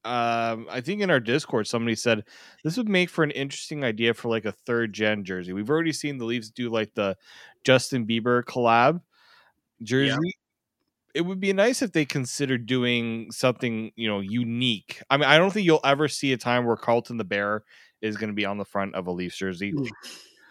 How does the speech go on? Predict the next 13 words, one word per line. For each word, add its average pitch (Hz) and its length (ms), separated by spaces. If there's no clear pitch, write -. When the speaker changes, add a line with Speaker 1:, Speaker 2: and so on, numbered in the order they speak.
Speaker 2:
That'd 110 140
be 110 80
Speaker 1:
But 117 220
Speaker 2:
hilarious, 131 260
Speaker 1:
to 175 60
do, 185 80
Speaker 2:
but - 140
Speaker 1:
to 143 140
do 170 200
something 175 360
a 135 80
little 131 280
more 120 280